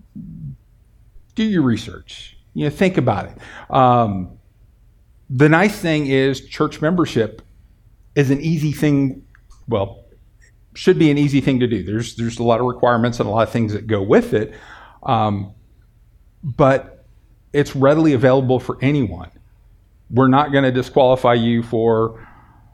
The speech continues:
"Oh, well, you've got a bad hip. You've got this. You, you know, you, you can't be a member of our church." Um, no, it's, church membership is open to anyone who believes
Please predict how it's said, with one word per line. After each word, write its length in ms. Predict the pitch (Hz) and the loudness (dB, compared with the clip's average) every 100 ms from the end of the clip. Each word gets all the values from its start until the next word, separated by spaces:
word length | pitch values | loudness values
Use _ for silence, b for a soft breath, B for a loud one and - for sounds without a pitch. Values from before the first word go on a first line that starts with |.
| B _ - | B _ -12
"Oh, 220 | 127 139 | -4 -2
well, 160 | 113 104 | -2 -4
you've 220 | 104 131 | -6 -2
got 160 | 123 120 | -2 0
a 20 | |
bad 260 | 104 117 104 | 0 -2 2
hip. 400 | 135 - - - | 2 0 -4 -12
You've 280 | 104 123 123 | -2 -2 2
got 360 | 117 110 104 | 0 0 0
this. 400 | 117 117 87 - | 0 0 -2 -8
You, 120 | 117 120 | -4 -2
you 140 | 110 | -2
know, 280 | 104 107 107 | -2 -4 -4
you, 180 | 110 107 | -4 -4
you 280 | 117 110 107 | -6 -6 -2
can't 240 | 135 127 | -2 2
be 80 | 123 | 4
a 40 | |
member 260 | 117 120 117 | 4 4 4
of 60 | 110 | 4
our 140 | 120 | 2
church." 480 | - 92 92 - - 123 | -2 -10 -10 -16 -8 -2
Um, 400 | 110 104 92 85 b b b b _ _ _ - | 0 0 -4 -10 b b b b _ _ _ -10
no, 580 | 120 123 220 131 87 - - _ _ _ _ _ _ - | -2 2 2 2 -4 -12 -20 _ _ _ _ _ _ 0
it's, 580 | 135 127 - - - - _ _ _ _ _ | 2 2 -6 -16 -18 -20 _ _ _ _ _
church 240 | - 185 | -4 -2
membership 440 | 185 190 160 165 - | -2 -4 -2 -4 -4
is 220 | 131 123 | -6 -2
open 300 | 151 156 143 | -2 0 -4
to 200 | 139 135 | -4 -6
anyone 720 | 131 156 170 139 139 135 131 b b b _ | -2 -2 -2 -2 -2 -2 -6 b b b _
who 180 | 147 | -2
believes 840 | 123 117 131 147 107 82 - - | 0 2 2 0 -2 -8 -16 -20